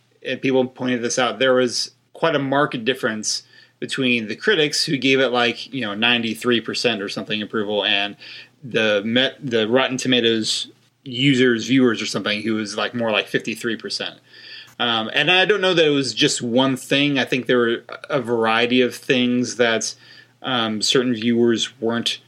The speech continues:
happy with. I do think Luke was one of them,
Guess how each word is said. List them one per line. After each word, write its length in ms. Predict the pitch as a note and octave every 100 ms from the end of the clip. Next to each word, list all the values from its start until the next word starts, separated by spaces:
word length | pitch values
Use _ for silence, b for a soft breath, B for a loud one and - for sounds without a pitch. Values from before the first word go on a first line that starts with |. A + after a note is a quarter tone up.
| _
happy 320 | - A#2+ - A#2
with. 400 | B2 B2+ - -
I 60 | B2
do 140 | A#2+
think 260 | C3+ A2 -
Luke 480 | A2 A#2+ B2 - -
was 420 | A#2 A#2+ G#2+ F#2
one 360 | G2 G2 A#2 B2+
of 120 | C3
them, 320 | D3 D3+ D3+